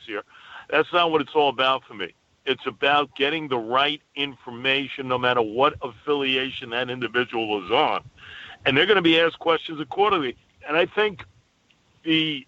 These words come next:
amount of people that come on my show respect me for that, because, you know, I get a good amount of Democrats, I get a good amount of Republicans, and even some libertarians for that matter, because nobody ever has libertarians on.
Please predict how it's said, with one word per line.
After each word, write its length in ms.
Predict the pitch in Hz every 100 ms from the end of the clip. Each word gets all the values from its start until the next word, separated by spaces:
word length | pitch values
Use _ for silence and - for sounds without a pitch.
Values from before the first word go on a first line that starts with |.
| -
amount 280 | 139 175 202
of 100 | 139
people 260 | 180 180
that 140 | 156 151
come 160 | 165
on 180 | 165 170
my 200 | 156 135 -
show 140 | 170
respect 560 | 165 135 - - 180 -
me 140 | 151
for 140 | 127 117
that, 280 | 101 101 101 - - - - -
because, 580 | - 127 - 151 156 147 - - - - - - _ -
you 100 | 156
know, 280 | 160 156 151
I 140 | 147 175
get 380 | 143 185 196 - _ _
a 160 | 143 120 _
good 180 | 160 180
amount 300 | 170 165 165
of 100 | 131
Democrats, 600 | 156 165 180 170 196 202 - -
I 100 | 143
get 160 | 143
a 60 | 139
good 220 | - 160
amount 260 | 160 165 165
of 120 | 139
Republicans, 720 | 127 - 156 160 175 202 208 - - _ - - - - - _ _ _
and 160 | 160 175
even 240 | 226 220 190
some 120 | 196
libertarians 680 | 202 190 180 202 196 170 143
for 100 | 127
that 160 | 123
matter, 240 | 113 107 92 -
because 360 | 135 160 147 123 - _ _
nobody 500 | 143 185 220 170 160
ever 220 | 156 143
has 260 | 143 147 139
libertarians 600 | 147 - 170 202 170 123
on. 140 | 135